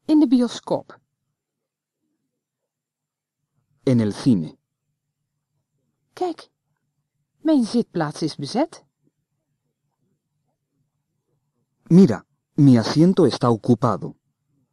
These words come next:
Speaker 1: Excuseert u mij, meneer. Ik geloof dat u zich in het nummer vergist hebt.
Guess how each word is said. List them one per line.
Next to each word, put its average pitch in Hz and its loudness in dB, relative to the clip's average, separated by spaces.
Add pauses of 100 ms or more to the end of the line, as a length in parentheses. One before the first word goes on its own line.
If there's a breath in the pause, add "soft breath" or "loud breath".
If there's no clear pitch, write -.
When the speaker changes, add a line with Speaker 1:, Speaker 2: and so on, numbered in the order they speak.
(720)
Speaker 1:
Excuseert 233 -6
u 277 0
mij, 160 -2
meneer. 143 -8 (500 soft breath)
Ik 311 -4
geloof 214 0
dat - -6
u 415 -2
zich 196 -6
in 214 -4
het 170 -4
nummer 370 -4
vergist - -6
hebt. - -8